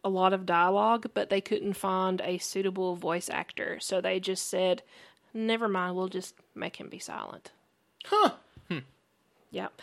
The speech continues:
Speaker 1: Snow White was the very first movie ever to release a soundtrack.
Speaker 3: Huh.
Speaker 2: Awesome.
Speaker 1: Mm-hmm. We talked about that Bugs Bunny was the first on the postage stamp. Oh, this one's cool. So, Monsters,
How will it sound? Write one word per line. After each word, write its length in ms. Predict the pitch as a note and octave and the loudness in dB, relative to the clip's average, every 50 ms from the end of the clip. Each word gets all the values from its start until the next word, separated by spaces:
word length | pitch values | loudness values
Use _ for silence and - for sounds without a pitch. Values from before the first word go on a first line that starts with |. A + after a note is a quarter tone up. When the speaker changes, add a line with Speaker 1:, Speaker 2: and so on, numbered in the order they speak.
| - - _ | -20 -18 _
Speaker 1:
Snow 340 | - - G#3 G3+ G3+ A3+ | -8 2 6 8 8 10
White 280 | B3+ A#3+ A3 G#3 - - | 10 10 10 10 8 8
was 200 | G3+ G#3 G3 G3+ | 6 4 4 4
the 100 | G3+ G3 | 2 4
very 260 | F#3 F#3+ F#3+ G3 G3+ | 4 4 6 6 6
first 320 | G3+ G3+ A3 G#3 G3+ - G#3+ | 4 4 2 2 2 2 0
movie 340 | G3+ G3 F#3+ G3 F#3+ - - | 0 2 2 2 0 0 4
ever 340 | F#3 F#3+ F#3+ F3+ E3+ E3 F3+ | 4 4 4 6 2 0 0
to 180 | - - G3 F#3+ | 0 -2 0 0
release 380 | G3 G3+ G#3 - F3+ - - | 0 0 0 -2 -4 -4 -6
a 40 | A3+ | -8
soundtrack. 640 | - - G3+ G3+ F3+ F#3 F#3+ F#3 - - - _ - - _ _ _ _ _ _ _ _ _ _ _ _ _ _ _ _ _ _ _ | -8 -6 -6 -6 -6 -6 -4 -4 -6 -6 -8 _ -20 -20 _ _ _ _ _ _ _ _ _ _ _ _ _ _ _ _ _ _ _
Speaker 3:
Huh. 140 | C4+ G#3+ - - _ _ _ _ _ _ _ _ _ _ _ _ _ | -2 -2 -2 -4 _ _ _ _ _ _ _ _ _ _ _ _ _
Speaker 2:
Awesome. 380 | - - A#2 A#2 - F#3 F3+ F3 | -10 -8 -8 -6 -4 -4 -6 -4
Speaker 1:
Mm-hmm. 440 | F3+ F#3 F#3+ F#3 F#3+ F#3+ G#3 C#4 F4+ A4 - _ _ _ - | -4 -4 -2 -2 0 -2 -2 -2 -4 -6 -8 _ _ _ 0
We 140 | - G3 G3 | 2 2 2
talked 260 | - A3+ A3 - - | 4 0 0 0 0
about 960 | G#3 G#3 G#3 G3+ G3+ G3+ G3+ G#3 G3+ G#3 G3+ G#3 G#3 G3+ - - - - - - _ _ _ _ _ _ _ _ _ _ _ _ _ _ | 0 2 4 4 6 6 6 6 6 6 6 6 6 4 2 -2 -10 -14 -14 -18 _ _ _ _ _ _ _ _ _ _ _ _ _ _
that 140 | - - G#3 | -8 -6 0
Bugs 360 | G#3+ G3+ G3 G3+ G3 G3+ G3+ - | 2 4 4 2 0 -4 -8 -2
Bunny 300 | - G3 G3 G3 F#3+ F#3+ | -2 0 0 0 0 -2
was 180 | F#3+ F#3 F#3 | -2 -4 -4
the 80 | G3+ F#3+ | -6 -8
first 340 | - - G3+ G#3 G3+ - G#3+ | -8 -8 -8 -8 -8 -8 -10
on 120 | G#3+ A#3+ | -10 -10
the 60 | C4+ C4+ | -12 -12
postage 540 | - - F#3 F#3+ - - F#3 F3+ - - | -12 -14 -14 -14 -12 -14 -14 -14 -12 -14
stamp. 460 | - - G3+ G#3+ A3+ A#3 A#3+ A#3+ B3 - - - - - - - | -14 -12 -12 -12 -10 -10 -10 -12 -12 -14 -18 -20 -20 -20 -2 6
Oh, 200 | A3+ A3 G#3 G3 | 8 10 10 10
this 220 | F#3+ A#3 C4+ - - | 8 6 6 6 2
one's 180 | G#3+ F#3+ - | 0 0 0
cool. 240 | - - F3 - - - - - - - - | -2 -4 -4 -4 -6 -10 -18 -20 -20 -20 -12
So, 500 | - - - A#3 A3+ A3+ A3 G#3 G3+ G3+ - - | -2 4 6 8 10 10 10 8 8 4 2 0
Monsters, 500 | G3 G3 G#3 G#3+ G#3 - A#3+ A#3 A3 | 4 4 4 4 4 2 0 0 2